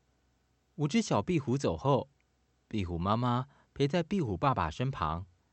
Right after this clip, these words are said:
并照顾他吃喝。隔了一些时间，去找法子的四只小壁虎陆续回来了。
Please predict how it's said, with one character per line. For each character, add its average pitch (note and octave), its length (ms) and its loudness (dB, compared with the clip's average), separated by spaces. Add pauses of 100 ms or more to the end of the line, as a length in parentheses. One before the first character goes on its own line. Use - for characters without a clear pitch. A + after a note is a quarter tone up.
(280)
并 G#3 180 2
照 F#3+ 200 2
顾 D3+ 120 2
他 C3 220 0
吃 D3 220 -4
喝。 E3+ 340 0 (1500)
隔 E3+ 140 0
了 G3+ 140 4
一 G#3 100 2
些 F3+ 180 0
时 A2 220 -2
间， D3+ 380 2 (640)
去 - 120 -4
找 A2+ 160 0
法 G2 300 0
子 D3 100 -6
的 A2+ 140 0
四 C3+ 320 -2
只 D3+ 140 -2
小 D#3+ 180 -2
壁 F3+ 180 -2
虎 - 360 -4 (160)
陆 A#2+ 200 -2
续 G2+ 160 -4
回 E2+ 200 0
来 D#2+ 160 2
了。 G2 260 0